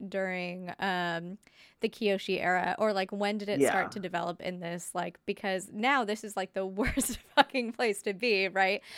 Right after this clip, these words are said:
Speaker 1: But, like,
Speaker 2: Yeah.
Speaker 1: all in the name of tradition, the people are suffering. So who is this tradition serving, right? I mean,
Speaker 2: Mm-hmm.
Speaker 1: they and the Dai Li are so, feel so above the law that they are will-, like, they think that they can fucking arrest the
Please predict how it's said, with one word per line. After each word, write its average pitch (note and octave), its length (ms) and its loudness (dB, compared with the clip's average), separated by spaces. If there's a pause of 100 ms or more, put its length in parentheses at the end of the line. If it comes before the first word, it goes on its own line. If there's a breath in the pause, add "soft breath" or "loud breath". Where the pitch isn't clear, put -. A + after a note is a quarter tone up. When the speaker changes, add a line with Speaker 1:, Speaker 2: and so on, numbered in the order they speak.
(180 loud breath)
Speaker 1:
But, A#3 120 2
like, G#3+ 220 4
Speaker 2:
Yeah. F3 180 2
Speaker 1:
all C4+ 180 6
in C#4+ 100 0
the C4+ 100 2
name B3 220 2
of A3+ 120 0
tradition, F#3+ 640 -4
the G3+ 100 0
people F#3+ 340 -4
are F3+ 100 0
suffering. F3+ 680 -4
So G3 300 2 (340 loud breath)
who C4 200 2
is B3+ 160 4
this A3 180 -4
tradition F#3 520 -6
serving, F#3+ 760 -6
right? F3+ 400 0 (240 loud breath)
I F#3+ 220 8
mean, A#3+ 160 4
Speaker 2:
Mm-hmm. - 220 -2
Speaker 1:
they B3 560 6
and A#3 180 0
the A3+ 60 0
Dai G#3+ 300 2
Li A#3 340 2
are G#3 240 0
so, - 320 -2
feel A#3 340 -2
so G#3 380 2
above F#3 580 0
the F3+ 100 0
law F#3 320 0
that F#3 200 -4
they G3 160 0
are G3 120 2
will-, G3 360 -2
like, G3 160 -2 (320 soft breath)
they B3+ 180 4
think A3+ 380 -6
that G#3 140 -4
they G3+ 120 -2
can G3 180 -6
fucking F#3+ 460 -4
arrest F#3 540 -2
the F#3 100 -4